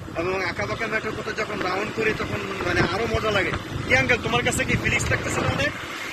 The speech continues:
হুম। অন্যরকম ভালো লাগতেছে। পাশাপাশি আপনারা সিনারিগুলো দেখেন, এখানে সিনারিগুলো দেখাও।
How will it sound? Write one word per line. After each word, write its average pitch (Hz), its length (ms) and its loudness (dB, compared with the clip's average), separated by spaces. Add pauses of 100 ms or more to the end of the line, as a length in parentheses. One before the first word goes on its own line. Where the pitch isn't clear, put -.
হুম। 208 260 -6 (960)
অন্যরকম 247 380 2
ভালো 226 180 4
লাগতেছে। 247 440 6 (360)
পাশাপাশি - 460 6
আপনারা 277 300 4
সিনারিগুলো 254 460 2
দেখেন, 247 380 4
এখানে 233 280 -2
সিনারিগুলো 226 400 -4
দেখাও। 214 280 -2